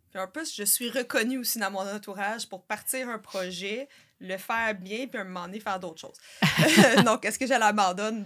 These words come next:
Bon, oui, j'ai abandonné plusieurs petites entreprises. Euh, un jour, j'ai parti une compagnie, euh, qui s'appelait, euh, Ticru. C'était des boules énergie.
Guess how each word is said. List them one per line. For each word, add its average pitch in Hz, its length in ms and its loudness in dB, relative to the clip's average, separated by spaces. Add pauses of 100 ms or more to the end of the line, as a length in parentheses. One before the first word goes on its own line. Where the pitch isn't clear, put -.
Bon, 175 240 -2
oui, 180 180 -8
j'ai 185 80 -8
abandonné 180 320 -6
plusieurs 202 460 -8
petites 202 340 -10
entreprises. 190 460 -14 (500)
Euh, 180 320 -2
un 202 200 -2
jour, 247 200 -6
j'ai 240 120 -6
parti 240 480 -4
une 220 140 -8
compagnie, 226 680 -6
euh, 180 280 -6
qui - 120 -8
s'appelait, 214 680 -6
euh, 180 100 -2
Ticru. - 560 -4 (800)
C'était 220 320 -8
des 208 120 -6
boules 240 340 -6
énergie. 190 560 -8